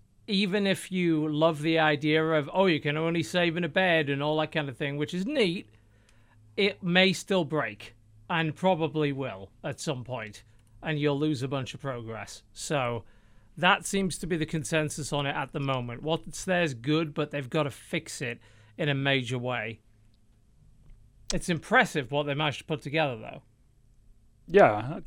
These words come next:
Speaker 2: um, but yeah, I mean, it, it, hav-, having a game of that scale again, and obviously the kind of historical side of it as well, going to the, the small kingdoms in, like, i-, in Central Europe, you know, have so much fun with that and so much role-playing, uh, possibility.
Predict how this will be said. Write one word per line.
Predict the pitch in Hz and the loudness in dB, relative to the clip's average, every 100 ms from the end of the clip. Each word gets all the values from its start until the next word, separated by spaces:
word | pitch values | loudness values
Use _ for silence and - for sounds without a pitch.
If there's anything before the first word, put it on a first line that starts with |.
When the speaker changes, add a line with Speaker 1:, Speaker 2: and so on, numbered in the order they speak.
| - 226 | -4 8
Speaker 2:
um, | 170 170 151 | 10 10 8
but | 147 147 | 4 12
yeah, | 180 131 139 | 12 12 12
I | |
mean, | 156 151 160 | 8 0 0
it, | |
it, | 196 165 | 0 2
hav-, | 175 156 170 | 6 6 8
having | 147 151 156 | 6 6 6
a | |
game | 123 135 139 | 8 6 8
of | 131 | 4
that | 131 | 4
scale | - 127 123 | 6 8 8
again, | 131 139 139 139 - | 8 8 8 4 2
and | 131 123 | 4 4
obviously | 135 123 127 - 120 | 0 -2 -2 0 0
the | 123 | 0
kind | 127 120 | 2 2
of | 117 | 2
historical | 120 - 120 120 - 131 127 - - - | 2 2 2 2 2 2 2 -2 -18 0
side | - 135 135 | 10 10 10
of | 147 | 8
it | 147 | 4
as | 117 | 4
well, | 131 139 139 | 8 8 8
going | 131 131 123 | 6 4 4
to | 139 | 2
the, | 123 123 127 | 0 0 -2
the | - | -4
small | - 131 120 | 2 2 4
kingdoms | - 127 123 127 127 131 | 2 4 4 2 2 2
in, | 127 120 120 - - - | 2 0 -6 -16 -12 2
like, | 135 123 - | 4 4 6
i-, | 131 | 8
in | 139 139 135 | 8 8 2
Central | - 135 - 131 | 0 0 2 4
Europe, | 127 135 143 - - | 8 6 6 0 0
you | |
know, | 139 151 - - - - | 4 2 0 -6 -6 4
have | 196 | 6
so | - 190 | 8 6
much | 160 | 6
fun | 165 170 | 6 8
with | 131 | 6
that | 123 131 | 6 2
and | 131 | 2
so | 175 | 2
much | 156 127 | 2 4
role-playing, | 131 135 139 135 123 120 135 135 | 6 6 8 6 6 0 2 6
uh, | 120 | 8
possibility. | 117 127 - 131 127 120 120 | 6 2 -2 -2 -2 -2 -8